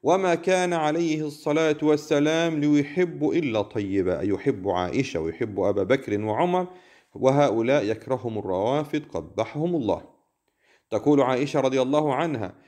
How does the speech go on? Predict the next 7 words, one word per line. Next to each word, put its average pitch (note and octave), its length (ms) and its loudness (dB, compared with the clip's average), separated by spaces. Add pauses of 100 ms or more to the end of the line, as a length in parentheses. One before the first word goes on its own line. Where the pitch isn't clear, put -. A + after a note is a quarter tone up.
(140)
"وكان C#3+ 480 0
يوم B2 400 2
عيد E3 400 -2
يلعب C#3+ 800 0
السودان"، C3+ 880 0
أي، G#2+ 320 -4
أي B2+ 340 0